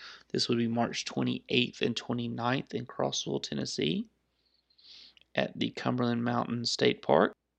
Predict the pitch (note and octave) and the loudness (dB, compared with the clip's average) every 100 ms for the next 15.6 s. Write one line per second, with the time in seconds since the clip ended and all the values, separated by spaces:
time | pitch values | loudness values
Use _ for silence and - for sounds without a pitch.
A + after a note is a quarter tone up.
0 | _ _ _ _ - D3 C3 B2+ A#2+ A#2 | _ _ _ _ -8 -6 -2 0 0 -2
1 | A#2+ _ - C#3 C3+ C3+ C3 B2+ C3+ C#3 | -6 _ 0 2 2 0 0 2 4 4
2 | - - C3+ - C#3 C3+ B2+ B2+ B2+ B2+ | 2 -2 -4 -4 -4 0 0 2 4 2
3 | - - - A#2 A#2+ - A#2+ A#2+ - - | 2 -2 -2 -2 -2 -4 0 2 2 0
4 | C3 C3+ B2+ - C#3+ D3+ - B2 A#2 G2+ | -2 0 0 0 0 -2 -2 -4 -2 -6
5 | - A#2 - A#2+ A#2+ A2+ A#2+ B2+ E3+ G#3 | -6 -10 -6 -6 -6 -2 -2 0 0 -2
6 | - - - - - C3+ B2+ - A#2 A#2 | -6 -18 -18 -18 -2 4 4 6 4 2
7 | A#2 A#2+ A#2+ B2 B2 A#2+ - - - - | 2 4 4 4 0 -4 0 0 0 -6
8 | - - - - _ _ _ _ _ _ | -8 -4 -4 -6 _ _ _ _ _ _
9 | _ _ - B2 C3+ C#3+ C3 C3 B2 C3 | _ _ -4 4 8 8 6 4 4 4
10 | B2+ A#2+ C3+ C#3 D3 - - B2 A2+ - | 4 6 6 6 4 4 2 2 0 0
11 | - B2 B2 A2 B2 A#2 B2 D#3 E3 C3 | 4 4 4 0 -2 2 6 6 4 -4
12 | - B2 A#2+ - A#2 - A#2 A2+ - A#2 | -4 -4 -4 -4 -6 -4 -6 -6 -4 -4
13 | A2 A#2 A2+ - A2+ A2+ - C3+ D#3+ - | -4 -8 -10 -8 -8 -6 -4 -2 -2 -2
14 | B2+ - A#2 A#2 A2+ - - A#2+ A#2 - | -4 -2 -2 0 -2 -6 -4 -2 -2 -4
15 | A#2+ A2+ - C#3+ A#3+ | -4 -2 -2 -2 -4